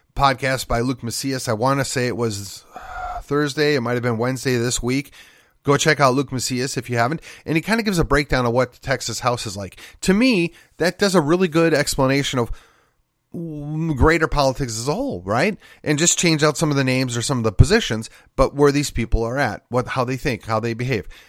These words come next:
So, I will tell you, in my opinion, the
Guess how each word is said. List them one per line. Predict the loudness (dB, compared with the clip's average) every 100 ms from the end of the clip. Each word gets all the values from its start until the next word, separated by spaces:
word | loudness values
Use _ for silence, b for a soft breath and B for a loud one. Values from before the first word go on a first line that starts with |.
| b b b _ b
So, | b 4 4 2 _ _ _ _
I | 0
will | 0
tell | 2 4
you, | 4 2 -4 -8
in | -4
my | -2 0
opinion, | 0 -2 -4 -6 -12 _ _ _ _
the | _ -6 -2 -2